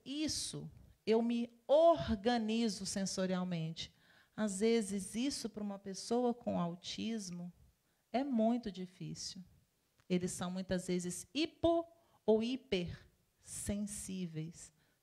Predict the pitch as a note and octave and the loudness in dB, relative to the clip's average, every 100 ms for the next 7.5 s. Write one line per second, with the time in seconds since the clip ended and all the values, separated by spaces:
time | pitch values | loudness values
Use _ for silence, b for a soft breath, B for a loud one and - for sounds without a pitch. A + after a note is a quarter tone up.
0 | - F#3+ B3+ - b b b b b b | -8 -4 -4 -6 b b b b b b
1 | b b b b b b _ A#3 B3 B3 | b b b b b b _ 2 4 4
2 | - C#4+ D4 C#4+ C#4+ C#4 C4+ G#3+ F3 F3 | 4 2 2 -2 2 2 4 4 4 2
3 | G3 F#3 G3 - - B3 B3 G#3+ G3 F#3+ | -2 0 2 4 4 4 2 4 2 4
4 | F#3+ F#3 F3+ - F3 F#3+ G#3 A3 G#3+ - | 2 2 0 2 2 2 0 -2 -2 -4
5 | G2 - E3 - A#3+ B3+ C#4+ C4+ A#3 A#3 | -4 -8 -12 -4 -2 0 2 4 6 6
6 | A3 - G3 F#3+ F#3 F3 E3+ - D#3 D3+ | 4 4 6 8 6 6 2 2 0 4
7 | E3+ F#3 G3 F#3+ F#3 | 8 10 10 8 6